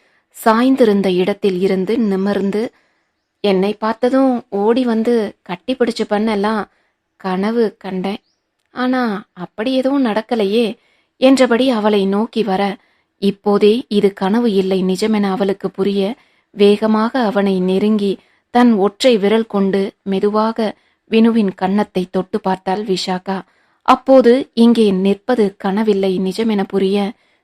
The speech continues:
"வினு" என்ற கதறலோடு அவனை இறுக்கமாக அணைத்து கொண்டாள் விஷாகா. பதிலுக்கு அவளை இறுக்கமாக அணைத்து கொண்டவன் அவள் நிலையை உணர்ந்து மெல்ல ஆறுதல் படுத்த முயன்றான். ஆனால்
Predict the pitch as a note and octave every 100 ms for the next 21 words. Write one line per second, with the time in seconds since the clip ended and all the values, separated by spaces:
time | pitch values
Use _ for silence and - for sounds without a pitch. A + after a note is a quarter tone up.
0 | _ - F3 F#3+ G#3 A3+ D4 D#4+ _ _
1 | - A3+ A#3 G#3+ G3 F#3+ A3+ A3+ A#3 C4
2 | C#4 G#3+ G3+ G3 F3+ _ G#3 A3 A3+ A#3+
3 | G3+ G3 A#3+ G#3+ G3 G3 F#3+ F#3+ F3+ F#3+
4 | G#3+ G3+ F#3 F#3 F#3+ F#3 _ _ _ _
5 | _ G3+ G3 A3+ A3+ G#3 G3+ - - G3
6 | G3 F3+ G3 A3 - G#3 F#3+ A3+ G3+ F#3+
7 | G3 F#3+ F#3+ F#3+ F#3+ F#3 - _ _ -
8 | G#3+ G#3 F#3 F3+ F#3 F#3+ A3 G#3 F#3+ F#3
9 | F#3+ G3 G3 G#3+ D#4 _ _ - G3 G3
10 | G#3 A3 B3+ G3+ F#3 F#3+ F#3 F3+ F3+ F3+
11 | F#3 F3+ F#3 F3+ G3 F3+ _ _ _ -
12 | B3 C#4 C4